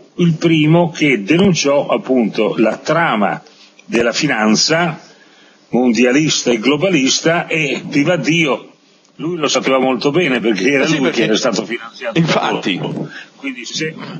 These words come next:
Speaker 1: se c'è una persona che sapeva perfettamente qual è il giro dei soldi era proprio lui. In questo caso però dobbiamo ri-, eh, dobbiamo, eh, ricordarlo.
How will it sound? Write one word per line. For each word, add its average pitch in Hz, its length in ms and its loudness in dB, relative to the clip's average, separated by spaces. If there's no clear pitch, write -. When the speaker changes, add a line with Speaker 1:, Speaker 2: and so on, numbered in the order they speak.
Speaker 1:
se - 140 -2
c'è 160 140 2
una 156 120 0
persona 151 420 -8
che 127 120 -8
sapeva 135 400 -6
perfettamente 139 480 0
qual - 140 0
è 143 40 2
il 139 120 0
giro 139 280 0
dei 151 120 4
soldi 127 300 2
era 101 220 0
proprio 101 280 0
lui. 87 180 -2
In 185 120 4
questo 233 260 0
caso 208 360 2
però 196 360 0
dobbiamo 175 500 -6
ri-, 165 180 -8
eh, - 280 -2
dobbiamo, 151 460 2
eh, 123 160 2
ricordarlo. 104 800 0